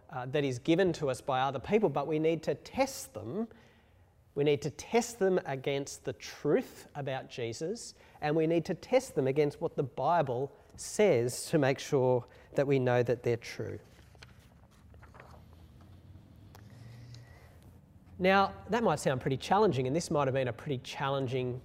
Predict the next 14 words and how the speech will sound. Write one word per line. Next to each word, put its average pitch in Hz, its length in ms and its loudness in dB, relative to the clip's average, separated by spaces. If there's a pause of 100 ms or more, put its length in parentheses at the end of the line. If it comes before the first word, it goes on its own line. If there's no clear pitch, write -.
(160)
talk - 420 -4
for 113 220 -8
you. 107 220 -6
It 127 120 -6
might 151 180 2
have 131 80 -2
been 123 160 -2
challenging 143 600 0
because 127 220 -4
it's 127 160 -8
challenged 143 640 -2
somewhat 143 380 -2
your 131 240 0
worldview 143 1120 2